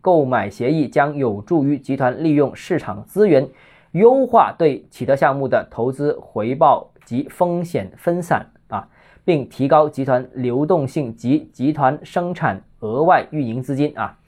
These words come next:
我们昨天曾经说过，佳兆业也在卖东西，佳兆业卖东西是因为资金紧张。那中海现在也在卖东西，为什么呢？这里面大有看头啊！中海目前其实是中国房地产企业当中可能是最不缺钱的那，那一家。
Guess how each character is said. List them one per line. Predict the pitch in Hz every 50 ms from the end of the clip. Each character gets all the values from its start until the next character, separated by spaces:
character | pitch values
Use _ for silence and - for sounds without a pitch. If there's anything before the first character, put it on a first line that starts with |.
| _
我 | - 143 156
们 | 190 220
昨 | 220 214
天 | 220 226 220
曾 | 220 170 170
经 | 202 190
说 | - 214 202
过， | 190 175 120 -
佳 | - 214 208 214
兆 | 233 208
业 | 196 190 147
也 | 113
在 | 110 113 143
卖 | 135 139 120
东 | 117 120 120
西， | 120 127 113 -
佳 | - - 156
兆 | 180 175
业 | 170 156
卖 | 151 160 143
东 | 143 147 151
西 | 151
是 | 127 - 139
因 | 143 147
为 | 143 135
资 | 151 147
金 | 147 147
紧 | 135 120 82
张。 | - 110 107 -
那 | 147
中 | 151 - 254 277 311
海 | 285 214 175
现 | 131 - 214 202
在 | 202
也 | 175 143 120 113 127
在 | 202 208
卖 | 202 208 175
东 | 160 175 185
西， | 165 175 - - - _ _ -
为 | 156 180 165 143
什 | 127 127 104
么 | 104
呢？ | 117 123 123 - _ _
这 | - 139
里 | 117 104
面 | 104 113 113 -
大 | 139 139 123
有 | 104 196
看 | - - 143 123
头 | 117 113
啊！ | 120 135 123 - - _ _ _ _ _ _ _ _ _ -
中 | 202 220 226
海 | 208 196 156
目 | 139 165 170 147
前 | - 131 139 135
其 | - - 147 139
实 | 135 151 147
是 | 139 156 147 131
中 | 127 - 170 170 165
国 | 143 151
房 | 139 143 135
地 | 151
产 | 143 147 143 147
企 | - - 117
业 | 127 131
当 | 147 147 147
中 | 143 151 156 151 -
可 | - - 147 135 131 139
能 | 139 139 160 190
是 | 180 - 180 160
最 | - - 240 226 185
不 | 147 151 143
缺 | - - 156 156 151
钱 | - 131 120
的 | 123 117
那， | 127 123 117 113 - -
那 | 127 123
一 | 113 110
家。 | 101 123 104 104